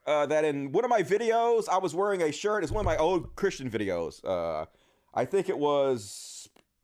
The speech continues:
"You Are Not Born Again," or something like that, where I was wearing a shirt that said "untarded" on it. And, um, that's obviously a play off an ableist slur.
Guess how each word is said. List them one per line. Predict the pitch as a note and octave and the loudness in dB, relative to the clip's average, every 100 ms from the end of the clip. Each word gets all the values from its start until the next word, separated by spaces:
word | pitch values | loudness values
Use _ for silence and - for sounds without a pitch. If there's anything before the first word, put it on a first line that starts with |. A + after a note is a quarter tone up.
| _ | _
"You | A2+ C#3 | -4 0
Are | F3+ | 2
Not | E3 D#3+ | 2 0
Born | C3 D#3+ E3+ | 0 -2 -2
Again," | A#2+ C#3 D#3+ D#3 | -2 -2 0 0
or | |
something | A#2+ F3+ F3+ B2 | 0 0 0 -2
like | G2 F2+ - | -4 -6 -6
that, | E2 D#2 - _ _ | -8 -10 -12 _ _
where | - F3 | -2 2
I | |
was | A3+ G3+ | 2 0
wearing | D3+ G#3 G#3+ | 0 2 2
a | F3 | 0
shirt | - G3+ G3+ | 0 0 -2
that | D3+ | -4
said | - E3 D3+ - | -2 0 0 0
"untarded" | E3+ A3+ C4 - G3 G3+ A#3 C#3 E2 | 2 2 0 -2 2 2 4 2 -2
on | F#2 D2+ | -6 -8
it. | - - _ _ _ | -14 -20 _ _ _
And, | B2 C#3 C3+ | -2 -2 2
um, | C#3 C3 B2 - _ _ _ _ _ _ | 2 2 -2 -10 _ _ _ _ _ _
that's | F3 F#3 | -2 0
obviously | G#3 G#3 G3 G#3 | 2 2 2 2
a | D#3+ | 2
play | C#3+ E3+ F3+ D#3 | 2 2 4 4
off | C3 C3+ C#3 - - - | 4 2 0 -4 -16 -4
an | C#3 | 0
ableist | C#3 C3 C3 - | 0 0 -2 -4
slur. | D#3+ G3+ C#3 F#2+ | -2 0 0 -2